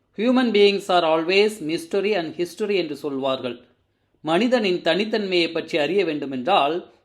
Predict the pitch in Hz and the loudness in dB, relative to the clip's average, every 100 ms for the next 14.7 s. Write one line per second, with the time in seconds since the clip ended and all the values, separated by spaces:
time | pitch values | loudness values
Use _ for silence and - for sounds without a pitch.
0 | 123 135 175 202 165 139 180 127 127 131 | -4 0 0 2 0 0 0 -2 0 -2
1 | 113 135 139 170 202 - 120 117 131 - | -2 -4 -4 -2 -4 -6 -10 -6 -8 -10
2 | _ _ _ _ _ _ - 180 220 220 | _ _ _ _ _ _ -4 2 2 2
3 | 226 220 190 233 233 220 226 208 175 214 | 2 4 6 4 4 2 0 4 4 4
4 | 262 247 - 180 175 170 165 214 185 165 | 2 -2 -2 -2 0 0 0 0 2 0
5 | 185 - 160 185 139 - _ - 160 202 | -2 -2 -2 0 -2 -6 _ 0 4 4
6 | 233 240 208 185 165 147 151 147 233 196 | 4 2 2 2 0 2 -2 -2 0 0
7 | 135 135 170 170 160 156 156 247 226 170 | 0 -2 0 0 0 -2 -4 -4 -4 -2
8 | 147 139 185 196 175 240 220 156 135 127 | -4 -2 -2 -4 -8 -10 -6 -6 -4 -8
9 | 131 127 123 127 127 - _ _ _ _ | -8 -8 -4 -4 -6 -10 _ _ _ _
10 | _ _ - 170 196 202 196 202 226 233 | _ _ 0 2 4 4 4 2 2 -2
11 | 233 190 185 - 185 156 143 135 208 156 | 0 -2 -2 0 -2 0 -2 2 2 2
12 | 175 - _ 156 170 202 208 202 196 190 | -4 -16 _ 0 2 4 2 0 -2 0
13 | 196 226 - 180 175 175 170 165 196 151 | 0 0 0 0 0 -2 0 -2 -2 0
14 | 156 220 226 180 127 127 110 | 4 4 2 -4 -6 -10 -10